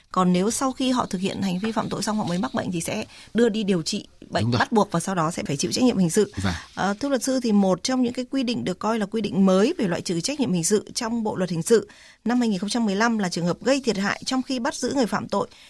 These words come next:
Speaker 1: Luật sư có thể nêu cụ thể các quy định hay là hướng dẫn về trường hợp này được hay không ạ? Là đặc biệt là trong trường hợp người dân đang truy bắt trộm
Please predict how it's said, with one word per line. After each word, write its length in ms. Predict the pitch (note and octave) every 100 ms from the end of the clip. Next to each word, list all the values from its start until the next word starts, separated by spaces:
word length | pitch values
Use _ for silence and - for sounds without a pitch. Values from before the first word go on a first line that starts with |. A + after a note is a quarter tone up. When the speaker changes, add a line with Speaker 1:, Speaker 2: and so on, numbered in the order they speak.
| -
Speaker 1:
Luật 200 | A#3+ A#3+
sư 120 | G#3+ C#4+
có 140 | C4+
thể 340 | C4+ C4+ D#3 A#2+
nêu 200 | C4 C#4
cụ 180 | B3
thể 120 | A#3+ C4
các 160 | C4 -
quy 100 | C#4
định 200 | C4+ A#3+
hay 120 | B3+
là 80 | G#3
hướng 240 | G3 A3+
dẫn 180 | C#4 E4+
về 60 | F#4+
trường 140 | A#3
hợp 140 | G#3 G3
này 140 | F#3
được 80 | F#3
hay 120 | A3+
không 200 | C4+ C#4
ạ? 120 | B3+ - - _
Là 140 | - A#3+
đặc 140 | G#3
biệt 180 | G3+ G#3+
là 140 | G3
trong 180 | F#3+ C#4
trường 120 | C#4+ A3
hợp 100 | F#3+
người 140 | F#3+
dân 220 | A3 B3+
đang 140 | C4 C4
truy 180 | C#4+
bắt 120 | C#4 E4+
trộm 180 | C4